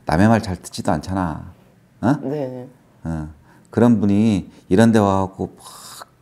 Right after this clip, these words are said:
Speaker 1: 이렇게 막, 응? 아픔을 좀 이야기를 해주고 좀 어루만져주고 그러는 것처럼 들리고 하면 거기에 동조해갖고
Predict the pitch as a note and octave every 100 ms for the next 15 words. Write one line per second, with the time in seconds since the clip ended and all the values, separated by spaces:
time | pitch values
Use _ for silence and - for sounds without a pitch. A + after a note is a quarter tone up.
0 | _ _ - A2 G2+ - _ _ _ A2+
1 | C#3+ - _ - _ _ _ - - _
2 | _ - - G2+ - A#2 G#2 G#2 G#2+ G2+
3 | E2+ F#2+ A2+ G#2 G#2 B2 B2 G#2 G#2 G#2
4 | G#2 F2+ G#2+ A2 G#2 F2+ G2+ F#2 G#2 G2
5 | - - - - - G#2+ A#2 A2+ G#2+ G2+
6 | G2+ F#2 _ _ _ _ - G#2+ G2+ F#2+
7 | B2 C3 G#2+ B2 G#2 D#2 - - - -
8 | - G2+ G2+ F#2+ G2 G2+ G#2 G2+ F#2+ -
9 | G2+ G#2+ E2+